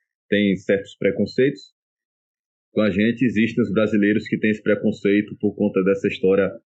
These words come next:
muito, muito mal contada.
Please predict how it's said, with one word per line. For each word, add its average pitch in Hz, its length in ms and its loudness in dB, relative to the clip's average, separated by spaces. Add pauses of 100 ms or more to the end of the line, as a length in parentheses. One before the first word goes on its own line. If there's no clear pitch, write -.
(260)
muito, 120 640 2 (120)
muito 107 420 2
mal 95 260 0
contada. 76 600 -4